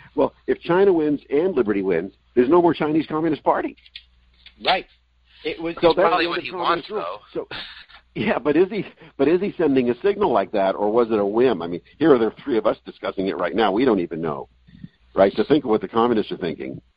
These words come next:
Speaker 1: in the middle of all of this. He said liberty. That's a terrible thing to be telling the communists, right? And it's a great thing to be telling the Hong Kongers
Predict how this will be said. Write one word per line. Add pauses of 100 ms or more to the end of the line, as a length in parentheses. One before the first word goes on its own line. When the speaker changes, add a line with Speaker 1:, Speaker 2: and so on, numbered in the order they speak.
(120)
Speaker 1:
in
the
middle
of
all
of
this. (420)
He
said
liberty. (160)
That's
a (120)
terrible
thing
to
be
telling (540)
the
communists, (300)
right?
And
it's
a
great
thing
to
be
telling
the
Hong
Kongers